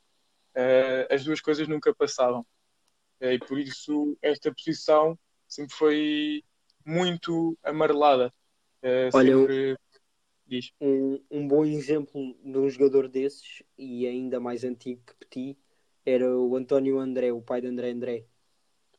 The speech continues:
Speaker 2: que foi campeão europeu pelo Porto em oitenta e sete,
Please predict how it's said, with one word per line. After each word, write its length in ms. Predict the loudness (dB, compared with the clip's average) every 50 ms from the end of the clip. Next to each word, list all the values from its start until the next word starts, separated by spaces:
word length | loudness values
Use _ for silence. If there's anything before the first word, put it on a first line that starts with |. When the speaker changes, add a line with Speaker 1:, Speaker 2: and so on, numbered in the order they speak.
| _ _ _ -20
Speaker 2:
que 60 | _
foi 140 | _ -4 -4
campeão 240 | -4 -4 -4 -2 -2
europeu 320 | -2 -2 -2 -2 -2 -2
pelo 280 | -2 -2 -2 -2 -2 -2
Porto 300 | 0 0 0 0 0 0
em 60 | -2
oitenta 280 | -2 -2 -4 -4 -2 -2
e 60 | -2
sete, 420 | -2 -4 -6 -6 -6 -8 _ _